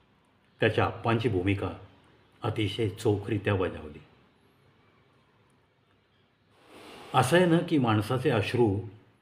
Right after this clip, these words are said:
उगाच कुणाच्याही समोर धावत नसतात. उगाच कुणाच्याही समोर मन हलकं करावं असं कुणालाही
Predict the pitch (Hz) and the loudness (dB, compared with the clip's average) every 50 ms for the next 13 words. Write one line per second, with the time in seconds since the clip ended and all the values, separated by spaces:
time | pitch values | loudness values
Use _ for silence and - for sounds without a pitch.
0 | _ _ _ _ _ _ _ _ _ _ _ _ _ _ _ _ 123 113 104 120 | _ _ _ _ _ _ _ _ _ _ _ _ _ _ _ _ 0 2 4 4
1 | 123 127 127 - - 117 101 117 113 110 - 117 113 120 131 - 127 104 104 113 | 4 4 2 -2 -2 0 2 2 2 2 2 2 2 2 2 0 0 0 0 0
2 | 110 107 113 117 - 104 101 101 - 113 101 - - - 78 - - - - _ | 0 -2 -2 -2 -2 -2 -4 -2 -4 -6 -6 -6 -8 -12 -12 -12 -16 -20 -20 _
3 | _ _ _ _ _ _ _ _ _ _ _ _ _ _ _ _ _ _ _ _ | _ _ _ _ _ _ _ _ _ _ _ _ _ _ _ _ _ _ _ _
4 | _ _ _ _ _ _ _ _ _ _ _ _ _ 135 135 135 170 190 196 - | _ _ _ _ _ _ _ _ _ _ _ _ _ 4 6 8 8 6 6 4
5 | - - 131 123 139 147 147 165 160 165 190 - - 127 113 113 113 131 151 151 | 0 0 2 2 4 4 4 4 4 4 4 2 0 0 0 2 2 2 2 2
6 | 143 117 110 120 131 120 101 107 98 98 - 127 120 - 131 110 107 98 92 98 | 2 0 0 2 0 0 0 0 0 0 -2 -4 -4 -4 -2 -2 0 0 0 -2
7 | 117 127 110 110 - 110 104 - 101 101 104 107 113 120 123 | -2 -2 -4 -6 -8 -8 -6 -4 -2 -2 -2 -2 -2 -2 -4